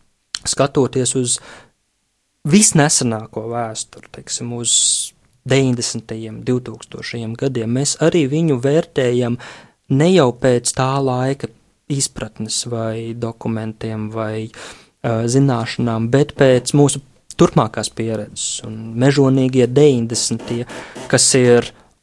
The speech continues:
atmodas kulminācija, kas ir brīvība, kas ir, uh, visa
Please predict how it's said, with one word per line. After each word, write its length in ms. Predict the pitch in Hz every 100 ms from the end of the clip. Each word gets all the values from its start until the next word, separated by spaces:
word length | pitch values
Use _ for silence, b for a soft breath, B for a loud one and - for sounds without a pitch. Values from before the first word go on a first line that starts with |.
| _ 143
atmodas 560 | 156 - 143 127 127
kulminācija, 1040 | - 151 143 120 113 110 107 - 110 107 110
kas 260 | - 120 -
ir 160 | 131
brīvība, 800 | 127 135 143 139 131 123 117 117 -
kas 240 | - -
ir, 300 | 123 123 117 - B B B B B
uh, 560 | 113 110 110 113 113 -
visa 580 | 127 151 165 - 127